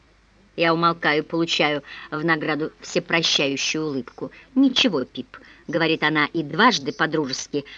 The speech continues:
похлопывает меня по бедру. «Ты старался как мог. Странно.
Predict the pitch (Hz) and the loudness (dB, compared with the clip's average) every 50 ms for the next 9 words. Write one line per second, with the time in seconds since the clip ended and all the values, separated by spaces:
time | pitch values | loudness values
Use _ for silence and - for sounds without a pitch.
0 | - _ _ 285 254 - - 254 220 - 185 175 190 196 190 - 196 202 196 190 | -20 _ _ 2 2 4 2 2 2 2 0 0 0 0 0 0 -4 -2 0 0
1 | 180 175 175 - - 214 190 185 208 185 156 139 127 120 - _ _ - _ _ | -2 -2 -4 -4 -4 -4 -2 0 -2 -2 -2 -6 -8 -10 -12 _ _ -20 _ _
2 | _ _ - _ _ _ _ _ _ 381 349 - - - 170 151 143 139 135 - | _ _ -20 _ _ _ _ _ _ 0 0 0 2 0 2 2 2 -2 -6 -10
3 | - - - - - - - 156 135 117 - _ - - - - _ _ _ _ | -14 -8 -6 -6 -6 -6 -6 -6 -6 -6 -8 _ -20 -20 -20 -20 _ _ _ _
4 | _ _ _ - _ _ _ _ _ _ - - - - 262 302 320 254 165 135 | _ _ _ -20 _ _ _ _ _ _ -14 -14 -4 0 0 2 2 0 -2 -4
5 | 123 123 139 | -6 -8 -10